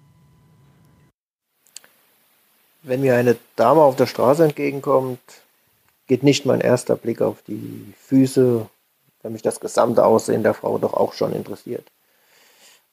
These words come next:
Also die gesamte Erscheinung der Frau ist für mich dann auch schon wichtig. Aber wenn die Dame dann offene Schuhe trägt,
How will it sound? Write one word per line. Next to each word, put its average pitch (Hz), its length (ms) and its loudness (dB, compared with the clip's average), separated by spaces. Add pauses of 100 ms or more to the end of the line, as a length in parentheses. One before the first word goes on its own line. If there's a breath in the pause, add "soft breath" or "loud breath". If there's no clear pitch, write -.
(180)
Also 120 180 -6
die 117 140 0
gesamte 117 680 0
Erscheinung 117 440 2
der 110 100 0
Frau 110 260 -2
ist 110 140 -6
für 110 100 -14
mich 104 360 -14
dann 101 160 -10
auch 98 300 -10
schon 101 200 -14
wichtig. - 280 -18 (1200)
Aber 113 380 0
wenn 117 120 -2
die 113 100 -6
Dame 123 280 0
dann 113 180 0
offene 113 280 -2
Schuhe 151 320 2
trägt, 127 480 -6